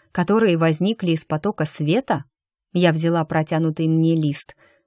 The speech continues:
На пожелтевшей бумаге различила нарисованный портрет темноволосого мужчины из храма — подпись гласила: «Наследный принц Эдуард».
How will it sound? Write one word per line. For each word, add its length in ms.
На 100
пожелтевшей 720
бумаге 560
различила 680
нарисованный 720
портрет 580
темноволосого 760
мужчины 540
из 240
храма — 560
подпись 520
гласила: 880
«Наследный 800
принц 560
Эдуард». 720